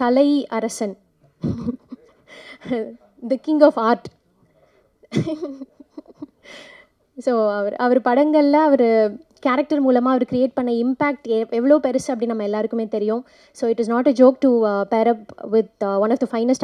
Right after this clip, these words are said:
actors of Indian cinema, கலை சார் மாதிரி. Thank you so much, sir.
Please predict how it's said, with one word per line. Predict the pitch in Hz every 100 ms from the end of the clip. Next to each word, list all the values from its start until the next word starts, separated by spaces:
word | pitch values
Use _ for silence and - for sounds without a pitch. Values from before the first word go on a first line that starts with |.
| 220
actors | 220 262 254
of | 240 226
Indian | 226 226
cinema, | 233 214 220 254 240
கலை | 214 233 -
சார் | 226 220
மாதிரி. | 214 220 240 - - -
Thank | 226 247
you | 277
so | 277 247
much, | 254 -
sir. | 254